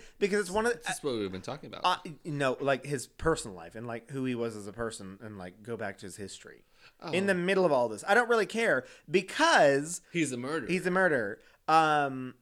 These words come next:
Speaker 1: but also, they just want to give some background, which makes me wonder if someone, and by someone, uh, someone related to the Kennedys, 'cause they have a massive family with massive amounts of money, that was like, "Yeah, make this, like,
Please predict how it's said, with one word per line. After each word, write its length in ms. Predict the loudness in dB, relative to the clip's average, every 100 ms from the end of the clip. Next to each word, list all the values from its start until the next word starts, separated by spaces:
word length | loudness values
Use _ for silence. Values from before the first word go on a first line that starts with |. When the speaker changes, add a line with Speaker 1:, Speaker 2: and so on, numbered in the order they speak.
| _ _ -20 -2
Speaker 1:
but 220 | 4 6
also, 800 | 6 4 4 6 6 6 4 -2 -2
they 200 | 0 0
just 240 | -6 -6
want 160 | -2 -2
to 80 |
give 120 | -2 -6
some 120 | -4
background, 380 | -2 -2 -4 -6 -10 -2
which 220 | -2 -2
makes 200 | -4 -4
me 80 | -6
wonder 640 | 2 2 4 2 2 2
if 380 | 0 0 -2 -14 _ _ _ _ _ _ _ _ -16
someone, 760 | -10 -6 -2 -2 -2 -4 -4 -4
and 160 | -2
by 80 | -2
someone, 300 | -2 -4 -6
uh, 60 | -8 -10
someone 400 | -6 -6 -4 -4
related 220 | -4 -4
to 40 | -4
the 60 |
Kennedys, 380 | -8 -8 -8 -8
'cause 160 | -8 -4
they 80 |
have 100 | -4 -4
a 60 |
massive 440 | -4 -2 -2 -4 -8
family 240 | -6 -6
with 140 | -8 -12 _
massive 540 | -8 2 4 4 0
amounts 160 | -8 -6
of 60 | -4
money, 420 | -2 -4 -10 -16 -20 -6
that 100 | -4
was 120 | 0
like, 240 | 2 0 -6 _ _ _ -10
"Yeah, 260 | 0 2
make 240 | 2 0 -2
this, 300 | -6 -6 -6
like, 260 | -6 -6